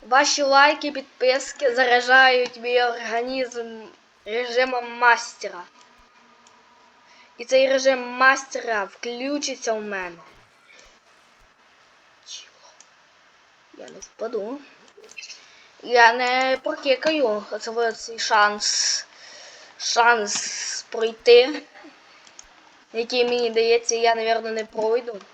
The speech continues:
Знає себе і знає свою вдачу. Це буде іменно такого от.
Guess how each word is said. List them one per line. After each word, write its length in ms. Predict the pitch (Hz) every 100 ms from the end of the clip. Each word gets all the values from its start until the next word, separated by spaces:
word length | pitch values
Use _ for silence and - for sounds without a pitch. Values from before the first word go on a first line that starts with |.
| _ _ - - - _ _ _ _ - - _ - - - _ 214
Знає 440 | 220 277 269 262
себе 600 | - 254 240 240 285 349
і 120 | 277
знає 380 | 247 254 269 254
свою 340 | - 240 247
вдачу. 760 | 226 220 233 277 - - 214 190 - _ _ _ _ _ _ _ _ _ _
Це 140 | 233
буде 260 | 233 254 247
іменно 400 | - 254 240 226
такого 600 | 233 - 220 220 220 262
от. 240 | 302 -